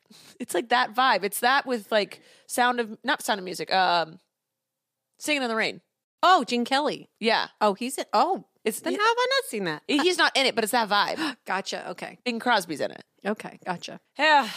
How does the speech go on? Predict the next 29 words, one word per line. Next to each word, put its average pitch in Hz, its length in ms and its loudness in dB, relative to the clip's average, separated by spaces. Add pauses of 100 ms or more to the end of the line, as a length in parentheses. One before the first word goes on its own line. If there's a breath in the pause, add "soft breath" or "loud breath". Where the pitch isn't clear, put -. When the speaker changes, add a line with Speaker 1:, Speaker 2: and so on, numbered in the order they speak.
Speaker 1:
All 269 160 6
right. 202 200 2 (380)
I 226 80 -2
suggest 208 380 -2
watching 151 300 -4
that. 120 160 -8 (640)
Speaker 2:
Yay. 359 380 0 (140)
Speaker 1:
That's 233 220 0
it. 175 260 0
Speaker 2:
And 269 220 4
Elf. 277 400 4 (1000)
And 226 140 2
Speaker 1:
Yeah, 415 220 6
Speaker 2:
eat, 403 60 0
Speaker 1:
but 392 100 0
it's 339 160 2
Speaker 2:
and 311 120 4
eat 339 120 4
a 330 60 2
pickle. - 380 -4 (520)
Speaker 1:
And 220 220 -2
eat 262 140 2
a 392 40 2
pickle. 240 500 -2 (800)
You 262 200 2
could 440 120 2
also 440 280 4
do 349 160 0
corn, 202 500 0